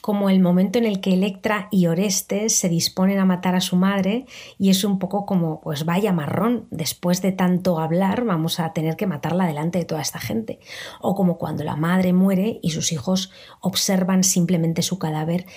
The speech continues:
es bueno, mm, pues ya está, ha acabado todo, nos hemos ganado un tiempo sin drama, ¿no? Habrá que dar las luces y que todo el mundo se vaya a su casa. Pero tenemos a una Clitemnestra, esto está genial, que se resiste como personaje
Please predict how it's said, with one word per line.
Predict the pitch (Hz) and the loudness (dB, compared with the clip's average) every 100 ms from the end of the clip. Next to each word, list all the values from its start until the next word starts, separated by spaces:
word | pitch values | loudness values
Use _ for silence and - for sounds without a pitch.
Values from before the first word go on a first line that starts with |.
| - - | -20 -10
es | - 170 - | -4 -2 -2
bueno, | 175 160 135 131 - | -2 -2 -2 -6 -4
mm, | 185 151 147 | -4 -2 -4
pues | 151 151 | -4 0
ya | 170 | 0
está, | - 160 | 0 -6
ha | |
acabado | 160 185 180 156 143 | -4 0 0 0 -2
todo, | 156 147 | -2 -2
nos | 156 165 | -2 2
hemos | 185 185 | 2 2
ganado | 196 190 180 | 2 4 4
un | 175 170 | 4 4
tiempo | 180 160 160 | 2 0 -2
sin | - 139 | -4 -2
drama, | 131 127 - | -4 -6 -8
¿no? | 190 254 - _ - | -6 -8 -8 _ -4
Habrá | 165 175 | -2 0
que | 175 | 0
dar | 170 | 0
las | 165 151 | -2 -2
luces | 175 - 190 - - - | -2 0 0 0 -14 -8
y | |
que | - | -4
todo | 190 185 | 0 2
el | 165 | 2
mundo | 170 170 | 2 2
se | 175 | 0
vaya | 165 156 | -2 -2
a | - | -4
su | - | -6
casa. | - - - 185 - - - - - | -8 -6 -8 -10 -18 -18 -16 -12 -2
Pero | 240 | 0
tenemos | 233 240 277 294 | 2 2 2 0
a | |
una | 254 240 214 | 0 0 0
Clitemnestra, | 208 185 185 175 190 240 240 - 208 247 | 0 2 4 4 4 2 0 -2 -2 -2
esto | - 185 | -2 -2
está | - - | -4 -6
genial, | - 170 185 190 190 | -2 0 2 2 0
que | - | -2
se | - | 0
resiste | 190 170 196 - 262 | 0 0 -2 -4 -2
como | 254 190 | 0 0
personaje | 190 175 180 175 180 233 | 0 0 0 0 0 -4